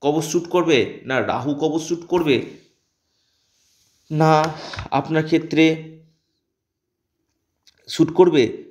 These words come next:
না আপনার ক্ষেত্রে বিশেষ করে শনি রক্ষা কবচ স্যুট করবে, এটা কিন্তু দেখা দরকার। কারণ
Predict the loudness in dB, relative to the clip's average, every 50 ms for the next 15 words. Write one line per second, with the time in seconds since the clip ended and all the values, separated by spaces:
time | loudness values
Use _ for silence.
0 | _ _ _ _ _ -4 -2 -2 -2 -2 -2 -4 -4 -2 -4 -2 0 0 -2 -2
1 | 0 2 2 2 2 2 -2 -6 -10 -10 -10 -8 -6 -8 -6 -2 0 0 2 2
2 | 0 -2 -4 -10 -16 -18 -16 -10 -4 0 0 2 2 2 2 0 -2 -2 -2 -2
3 | -2 -4 -4 -2 -2 -4 0 2 2 2 4 4 2 2 0 -2 -4 -2 0 2
4 | 0 0 0 -2 -4 -2 0 0 0 0 -2 -4 -4 -6 -10 -18 _ _ -6 -4
5 | -2 -2 -2 -2 -4 -4 -6 -8 -16 _ _ _ _ -2 0 0